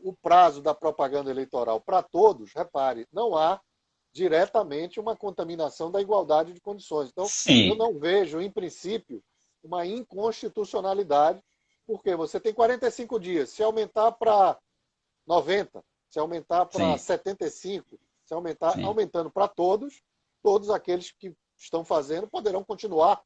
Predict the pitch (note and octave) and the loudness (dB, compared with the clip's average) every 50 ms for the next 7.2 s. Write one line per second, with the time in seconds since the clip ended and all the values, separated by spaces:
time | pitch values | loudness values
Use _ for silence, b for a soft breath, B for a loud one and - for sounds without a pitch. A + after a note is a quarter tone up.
0 | _ _ _ _ E3+ D3+ - E3 D3+ C#3 B2+ D3 D3 C#3 - F3 C3 - - C#3 | _ _ _ _ -10 -4 0 2 0 2 2 -2 -2 -2 -2 -12 -12 -8 -6 -6
1 | C3 A#2+ G#2+ - _ _ E3+ F#3+ A#3 - _ _ _ _ _ _ _ _ _ A3 | -6 -6 -8 -12 _ _ -8 -8 -8 -8 _ _ _ _ _ _ _ _ _ 2
2 | A3+ B3 A#3+ - - B3+ A#3 A#3+ B3 A3+ G#3 A3 A#3 C4 C4 - - - F3 E3+ | 2 2 2 2 4 4 4 6 4 4 2 4 2 0 -2 -2 -2 2 4 4
3 | D#3+ C3+ A#2+ - - - - F3 E3 F#3 F#3+ F#3 - - F#3 F#3+ A3+ G#3 B3 C4 | 6 4 2 -6 -8 -8 -8 -6 -2 -2 -4 -4 -4 -8 -4 -4 -4 -6 -6 -14
4 | - _ _ _ _ _ _ _ - F3+ G3+ G3 G3 A3 - - F#3 E3+ - F3+ | -16 _ _ _ _ _ _ _ -12 -10 -8 -2 -2 -2 -2 -2 -6 -6 -6 -6
5 | F3+ - G3 G3 G#3+ G#3+ A3+ F#3+ E3+ D3 B2+ G#2+ - _ _ _ _ _ _ _ | -2 0 0 0 0 0 -2 -4 -4 -4 -4 -4 -10 _ _ _ _ _ _ _
6 | _ _ E3 D3 - E3+ E3+ F#3 F3+ F3 D#3+ C#3+ D3+ E3+ F3 G3 G#3 A3 A3+ A3 | _ _ -14 -6 -4 -2 -2 -2 -2 -4 -8 -6 -4 -4 -4 -2 -2 0 0 0
7 | G#3 G3 E3+ | 0 -2 -6